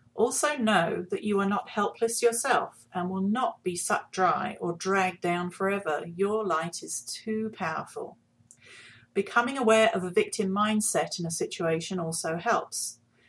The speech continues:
If you believe that somebody made you do something or did it to you, you are just setting yourself up, energetically speaking,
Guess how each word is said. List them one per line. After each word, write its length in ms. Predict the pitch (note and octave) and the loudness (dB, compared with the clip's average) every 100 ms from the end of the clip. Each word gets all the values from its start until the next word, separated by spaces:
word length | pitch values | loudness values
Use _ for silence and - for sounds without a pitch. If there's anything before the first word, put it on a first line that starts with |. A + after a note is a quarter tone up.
| _ - | _ -8
If 160 | F3+ | -6
you 120 | A3+ C4+ | -4 -2
believe 340 | D4+ G#3 G#3+ | 4 4 4
that 140 | - | -2
somebody 420 | - G#3+ G3 G3 F#3+ | 0 -2 0 -2 -2
made 440 | F#3+ A3 A#3+ B3 | 0 0 0 -4
you 100 | A#3+ | -6
do 180 | A#3+ B3 | -6 -4
something 640 | A#3 E3 D#3+ - D#3+ E3+ - _ - | -2 -2 -4 -8 -6 -8 -12 _ -2
or 140 | F3+ | 0
did 200 | E3 G#3 | 4 2
it 160 | A3 - | 2 0
to 120 | - | -2
you, 520 | E3+ A3 G#3+ D#3+ F3+ - _ _ _ - | -2 4 4 2 -6 -8 _ _ _ -6
you 160 | G#3 | 0
are 80 | G3+ | 2
just 300 | G3 G#3+ - | 2 2 2
setting 380 | A#3+ B3 C4+ A#3+ | 2 0 -2 -2
yourself 500 | G3 G3 - G3 F#3 - | -2 -2 0 0 0 -2
up, 160 | - - | -4 -2
energetically 680 | G#3+ C#4 A#3+ A3+ - - D#3+ | -6 -2 -4 -4 -8 -8 -6
speaking, 560 | - - - D#3 F#3 | -6 -6 -8 -8 -8